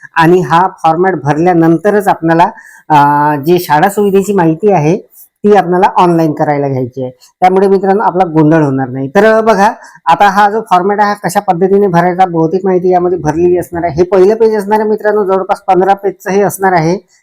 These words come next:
लहान शाळेसाठी. मोठ्या शाळेसाठी जवळपास हे अठरा ते एकोणवीस पेज असणार आहे यामध्ये. तर, अ, बघा,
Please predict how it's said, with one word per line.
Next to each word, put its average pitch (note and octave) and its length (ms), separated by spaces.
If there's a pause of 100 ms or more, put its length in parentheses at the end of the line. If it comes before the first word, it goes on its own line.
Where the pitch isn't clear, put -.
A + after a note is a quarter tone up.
लहान D#3 300
शाळेसाठी. F3 420
मोठ्या F3+ 320
शाळेसाठी F3+ 420
जवळपास E3+ 440
हे G3+ 220
अठरा - 240
ते F#3+ 140
एकोणवीस D#3 440
पेज C#3+ 260
असणार B2+ 260
आहे B2 120
यामध्ये. A#2+ 340 (680)
तर, B3 120
अ, C4 180
बघा, A#3+ 280